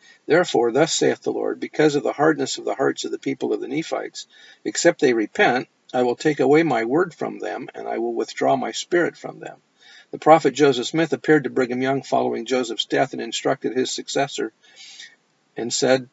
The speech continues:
"Tell the people to be humble and faithful and to be sure to keep the Spirit of the Lord, and it will lead them right. Tell them they can tell the Spirit of the Lord from all other spirits. It will whisper peace and joy to their souls.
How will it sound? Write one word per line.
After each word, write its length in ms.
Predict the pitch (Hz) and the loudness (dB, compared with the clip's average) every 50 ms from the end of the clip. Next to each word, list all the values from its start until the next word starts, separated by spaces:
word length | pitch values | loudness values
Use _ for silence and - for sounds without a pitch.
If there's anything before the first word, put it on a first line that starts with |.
| _ - | _ -10
"Tell 240 | - - 160 180 196 | 0 2 4 4 4
the 100 | 175 156 | 2 0
people 320 | - 156 147 139 - 156 | 0 0 -2 0 0 -2
to 80 | 135 135 | -2 0
be 120 | 123 127 | -4 -4
humble 320 | 123 151 165 160 143 143 135 | -2 0 0 0 2 2 2
and 120 | 127 127 | 0 0
faithful 480 | - - 156 165 160 151 - 123 120 123 | -2 0 0 0 0 -2 -2 -2 -2 -2
and 100 | 127 127 | -2 -4
to 60 | 120 | -6
be 140 | 120 135 131 | -4 -4 -4
sure 260 | - - - 156 156 | -2 0 2 2 2
to 80 | 139 135 | 2 0
keep 260 | - - 156 - - | -4 -4 -4 -4 -4
the 80 | - | -8
Spirit 360 | - - - - 156 147 139 131 | -8 -8 -4 0 0 2 2 2
of 80 | 110 | 0
the 80 | 110 117 | -2 -2
Lord, 380 | 120 143 - 139 120 117 123 - | 0 0 0 2 0 -2 -4 -6
and 120 | 127 123 | -8 -6
it 100 | 127 123 | -6 -4
will 140 | 120 123 120 | -4 -4 -2
lead 220 | 120 135 143 131 | 0 0 0 0
them 220 | - 123 113 113 123 | -2 -6 -6 -4 -4
right. 340 | 135 139 131 - - _ - _ _ _ _ - - - - - - - | -4 -4 -4 -4 -8 _ -18 _ _ _ _ -20 -20 -20 -20 -20 -20 -12
Tell 220 | - - 170 202 175 | -2 0 0 0 2
them 380 | 127 127 120 117 127 139 139 _ _ _ _ _ _ - _ _ _ _ _ _ _ _ - | 0 -2 -2 -2 -4 -6 -10 _ _ _ _ _ _ -20 _ _ _ _ _ _ _ _ 2
they 140 | 135 156 160 | 2 4 4
can 200 | - 147 123 123 | 4 0 0 0
tell 240 | - - 165 202 | 0 2 2 4
the 100 | 190 139 | 4 2
Spirit 320 | 127 - - 156 139 135 131 | -2 -2 2 4 4 4 4
of 80 | 120 | 2
the 60 | 110 113 | 0 -2
Lord 340 | 113 110 107 110 120 135 | -2 0 0 0 0 -2
from 200 | - - 123 120 | -2 -6 -6 -2
all 240 | - 131 139 139 139 | -2 0 2 2 2
other 200 | 139 170 170 143 | 2 2 2 2
spirits. 540 | - - - - 117 104 104 104 - - - | 0 -2 -2 -2 -2 -2 -2 -4 -6 -4 -2
It 100 | 131 117 | -2 0
will 160 | 107 123 120 | 0 0 2
whisper 360 | 127 151 143 - - - 117 | 2 2 2 0 -2 -4 -4
peace 440 | - - - 175 147 131 139 143 - | -4 0 2 2 2 2 0 -4 -6
and 140 | 123 120 117 | -8 -8 -6
joy 240 | 110 127 143 156 156 | -2 0 0 0 0
to 80 | 131 | 0
their 140 | 113 113 110 | 0 -2 -2
souls. 560 | - - - 156 147 127 117 110 - - - | -4 -2 0 0 0 0 0 -4 -8 -14 -20